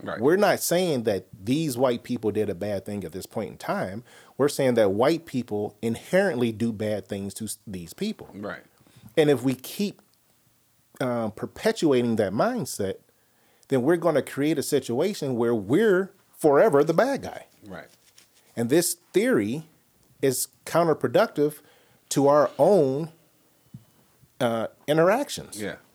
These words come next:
Speaker 2: So we can't paint white people in this bad light anymore.
Speaker 1: So they wanna erase that from the schools.
Speaker 2: So for decades, each president that was approached or each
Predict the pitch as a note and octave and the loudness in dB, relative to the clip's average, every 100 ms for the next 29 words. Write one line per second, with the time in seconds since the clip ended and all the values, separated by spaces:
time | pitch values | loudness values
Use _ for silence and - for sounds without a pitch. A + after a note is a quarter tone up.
0 | _ _ _ _ _ _ - - C#3 D3 | _ _ _ _ _ _ -20 -4 0 0
1 | E3 - F3 - - E3+ - A2+ C3+ - | 0 -2 -2 -2 -6 -6 -6 -6 -6 -8
2 | B2 G#2+ A2 G#2 G2 G2 - E2 D#2+ B2 | -10 -6 -6 -6 -8 -10 -12 -12 -8 -8
3 | E3+ F2 D#2 D2 - _ _ _ _ _ | -8 -10 -16 -20 -20 _ _ _ _ _
4 | _ _ _ _ _ _ - G#2 G2+ F#2+ | _ _ _ _ _ _ -14 -10 -8 -6
5 | A#2 A2+ A2 G#2+ G2+ G2 A#2 A#2 - - | -6 -6 -6 -6 -6 -6 -6 -6 -12 -20
6 | _ - - A2 G#2+ - - G2+ F#2 - | _ -20 -6 -2 -2 -4 -8 -8 -8 -10
7 | A#2 G#2+ E3 D3+ - - C#3+ C3+ B2+ A#2 | -6 2 4 4 2 2 4 6 6 6
8 | A2+ - _ _ - G#2 - G3 G3 C3 | 2 -6 _ _ -16 0 4 4 4 2
9 | D#2+ - - - _ _ _ _ _ _ | 0 -10 -16 -18 _ _ _ _ _ _
10 | _ _ - _ _ _ _ _ _ - | _ _ -20 _ _ _ _ _ _ -4
11 | F#3+ F#3 - F#3 E3+ E3+ D3+ C3 C3 B2+ | -4 -4 0 0 2 2 2 4 4 4
12 | A2+ - - A#2+ - - G#3+ - - B2 | -2 -6 -4 -4 -2 0 0 0 -2 0
13 | A#2+ D3 D3+ - | 2 0 -4 -8